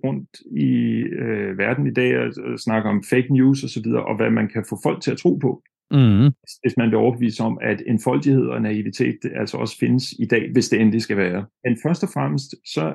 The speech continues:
Speaker 1: øh, så kunne man starte der, hvor man siger, "Jamen, vi har, vi kan se i kilderne, at de ikke, øh, ubetinget har troet på, at Knud var en helgen." I, i krønikerne op igennem, øh, elleve-tolv hundrede-tallet, der kan vi se, at der bliver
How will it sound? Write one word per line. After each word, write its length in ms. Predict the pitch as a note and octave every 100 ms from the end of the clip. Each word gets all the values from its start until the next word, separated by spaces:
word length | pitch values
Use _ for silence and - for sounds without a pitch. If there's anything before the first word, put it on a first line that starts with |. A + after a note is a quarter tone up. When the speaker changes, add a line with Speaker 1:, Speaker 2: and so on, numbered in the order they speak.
| - C3+
Speaker 1:
øh, 400 | C#3 C3+ B2+ A#2+ B2+ _ _
så 180 | - D#3
kunne 100 | F#3+
man 120 | E3+ C#3
starte 380 | - C3 D3
der, 60 | C3+
hvor 80 | C3+
man 100 | B2
siger, 240 | C3 B2
"Jamen, 440 | B2 A#2 A2+ A2 G#2+ _ -
vi 80 | A#2+
har, 420 | G#2+ A2 G#2 - -
vi 60 | A#2+
kan 120 | -
se 160 | - F3
i 140 | A3+ -
kilderne, 360 | C3 A2+ G#2+ G2 _ _ _ -
at 160 | B2+ C3
de 100 | B2+
ikke, 360 | B2 B2 C3+ - _ _ _ _ _ C3
øh, 380 | A#2+ G#2 F#2 -
ubetinget 480 | F#3 D#3 D3+ B2+ A2+
har 100 | G2+
troet 440 | - E3 G#2 F#2+ - _ _ _ _ _ -
på, 260 | C#3 - -
at 140 | G#2+ - -
Knud 220 | A#2 -
var 100 | A2+
en 80 | G#2
helgen." 340 | F#2+ F#2 F#2+ F#2+ _ -
I, 60 |
i 200 | A2+ A#2 A2
krønikerne 520 | D3 F#3+ F3+ D#3+ C#3
op 160 | B2+ C#3+
igennem, 380 | C3+ C3 C3+ C3
øh, 340 | C3 B2 B2+
elleve-tolv 540 | B2 C3 C3 - C3
hundrede-tallet, 500 | B2+ C3 A#2 B2+ B2+
der 60 | C3 -
kan 100 | C#3+
vi 80 | B2+
se, 440 | - F3+ F#3+ D3+ - _ _ _ _
at 100 | B2+ A#2+
der 140 | B2
bliver 400 | B2+ A#2+ A2 G#2+